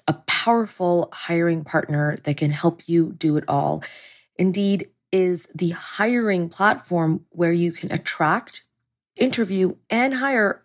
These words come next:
all in one place. Find great talent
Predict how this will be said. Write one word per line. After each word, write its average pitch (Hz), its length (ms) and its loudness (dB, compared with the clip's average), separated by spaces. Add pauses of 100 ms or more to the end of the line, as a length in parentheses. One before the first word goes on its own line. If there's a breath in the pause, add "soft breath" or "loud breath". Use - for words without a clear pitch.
(120)
all 226 400 0
in 208 180 -4
one 190 280 0
place. - 480 -2 (840 loud breath)
Find 247 640 -2
great 185 340 2
talent 233 540 0